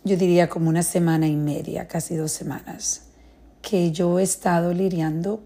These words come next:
con un dolor en la rodilla derecha. He tenido problemitas con esa rodilla, pero el jueves hace, eh, dos semanas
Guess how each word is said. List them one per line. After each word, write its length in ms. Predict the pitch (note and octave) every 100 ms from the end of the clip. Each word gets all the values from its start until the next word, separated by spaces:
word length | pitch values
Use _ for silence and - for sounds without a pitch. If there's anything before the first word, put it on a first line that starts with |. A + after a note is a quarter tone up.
| -
con 680 | - E3 D#3 D#3 D#3 D#3+ - _ _ -
un 140 | F3+
dolor 480 | F#3+ F3+ D#3+ D#3+ - - - -
en 100 | D#3+
la 80 | D#3
rodilla 460 | D3+ D3 D3+ E3
derecha. 540 | E3+ D#3+ - - E3 B3 - - - - - -
He 80 |
tenido 680 | G3 A#3+ A#3+ A#3 A3 G#3+ -
problemitas 1000 | G#3 F#3+ F#3 F#3+ G3 - F#3 F3 E3 -
con 240 | - D#3+ E3
esa 280 | E3 E3+
rodilla, 640 | D#3 D#3+ D3+ D3 D#3 G3 -
pero 480 | D#3+ F3 D3 D3 - -
el 480 | D#3 D3 D3+ D#3+ D#3 -
jueves 680 | E3 F3 F3 D#3 - - -
hace, 440 | E3+ D#3 D#3+ D3 E3+ - _ -
eh, 240 | E3+ F3
dos 200 | E3+ D#3+
semanas 520 | - D3+ D3+ D3 E3+